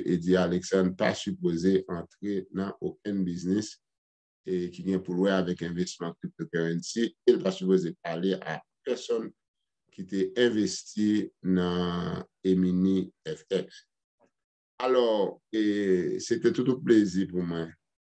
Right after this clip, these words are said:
de fè ti videyo sa. E mwen ap mete an ba videyo a email adrès mwen si gen moun ki gen kesyon. Si gen moun ki, kèt bagay pa klè, ou ta bezwen,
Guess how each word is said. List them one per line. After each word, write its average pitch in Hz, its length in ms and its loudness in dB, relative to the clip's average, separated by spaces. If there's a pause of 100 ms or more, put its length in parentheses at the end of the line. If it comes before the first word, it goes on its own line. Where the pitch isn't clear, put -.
(440)
de 95 140 -4
fè 90 160 -2
ti 82 140 -8
videyo 80 360 -4
sa. 110 400 2 (680)
E 92 800 0
mwen 104 800 2 (240)
ap 117 160 0
mete 98 720 2 (160)
an 92 100 0
ba 95 220 2
videyo 92 560 2
a 98 140 -4 (120)
email 92 320 0
adrès 87 460 -4
mwen 104 180 -4
si - 140 -14
gen 90 160 -2
moun 90 140 -4
ki 85 100 -10
gen 85 160 -8
kesyon. 113 480 -8 (640)
Si 95 220 -8
gen 101 180 -2
moun 98 300 0 (100)
ki, 95 720 2
kèt 101 180 2
bagay 92 240 4
pa 92 220 2
klè, 113 240 4 (160)
ou 92 100 -4
ta 90 140 -6
bezwen, 92 400 2